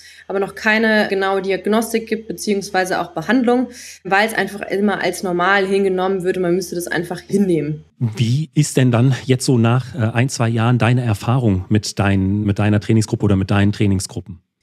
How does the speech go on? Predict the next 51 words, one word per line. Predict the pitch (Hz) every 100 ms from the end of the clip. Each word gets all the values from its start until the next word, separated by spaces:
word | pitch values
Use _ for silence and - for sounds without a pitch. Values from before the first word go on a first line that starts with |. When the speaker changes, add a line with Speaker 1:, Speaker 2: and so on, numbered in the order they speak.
| -
Speaker 1:
Ja, | 294 330 - - - - _ _ -
sehr | 208 214
gut. | 277 277
Also | 208 214
das | 208 -
Schönste | - 285 311
ist | 285 226
immer, | 240 220
also | 226 214 214 - -
ein | 208 269 285
ganz | 240 240
toller | 233 226
Erfolg | 185 208 226 214 214
war, | 208 208
dass | 202 202 -
wir, | 196 196 190 190 - _ _ _
weil | 214
man | 214 233
muss | -
es | 359
immer | 285 262
ganzheitlich | 220 240 - 151 160 156 - 170
betrachten. | - 185 165 - 156
Also | 160 170
ich | - -
würde | 196 208
noch | 208
mal | 190 175
gerne | 180 180
rauszoomen, | 170 185 262 - 190 190
weil | 175
viele | 175 220 214
immer | 202
nur | 202 214 233
Speaker 2:
Ja. |
Speaker 1:
daran | 202 190
denken, | 196 208 190
Zyklus, | - 208 202 196 - - _ _
ich | -
sag | 202 202
gerne | - 196 180
auch | 180
gerechtes | 185 190 254 294 277
Training, | - 269 240
es | 214
trifft's | - 220 208 -
vielleicht | 185 180
noch |
mal | 180 170
besser, | 208 220 254 247
beziehungsweise | - - 196 - 190 190